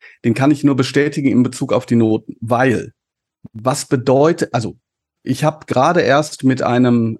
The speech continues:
ähm, Professor für pädagogische Psychologie über den Wert von Noten gesprochen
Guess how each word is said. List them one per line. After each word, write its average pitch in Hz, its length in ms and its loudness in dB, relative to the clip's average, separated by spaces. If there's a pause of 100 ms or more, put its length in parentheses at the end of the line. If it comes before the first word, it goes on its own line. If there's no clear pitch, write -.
ähm, 107 320 -6
Professor 147 680 0
für 131 280 -2
pädagogische 123 640 0
Psychologie 123 760 0
über 123 720 0
den 117 240 -2
Wert 113 180 2
von 110 160 -2
Noten 147 320 2
gesprochen 165 600 -2